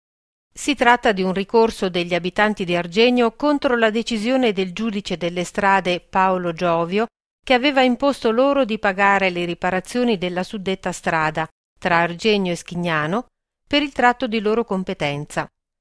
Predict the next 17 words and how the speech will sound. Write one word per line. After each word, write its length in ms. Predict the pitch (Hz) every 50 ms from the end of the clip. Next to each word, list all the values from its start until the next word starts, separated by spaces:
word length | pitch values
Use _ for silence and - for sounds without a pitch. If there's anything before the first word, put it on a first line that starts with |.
| _ _ _ _ _ _ _ _ _ _ _ _ _
Gli 120 | - 190 196
argenini, 680 | 190 190 175 180 190 180 190 208 220 233 233 247 233
però, 340 | - - 202 180 170 180 - _
sostenevano 800 | - - - 294 - - 269 220 214 214 202 208 202 202 208
che 120 | 202 - 262
le 140 | 240 269
riparazioni 680 | 277 269 - 262 247 233 220 - - 277 285 285 285 269
dovessero 500 | 196 202 190 208 220 214 - 226 202 202
essere 360 | 208 214 214 - - 202 190
effettuate 800 | 185 - - 226 - - 208 196 175 165 175 170 - 190 190 - -
da 220 | 196 196 233 240
chi 180 | - - 294 269
di 120 | 226 254
fatto 400 | - - 254 247 247 - 240 226
danneggiava 680 | 196 190 220 226 226 220 214 180 185 208 208 208 202 190
la 120 | 185 185
strada, 540 | - - - 170 160 151 151 151 165 160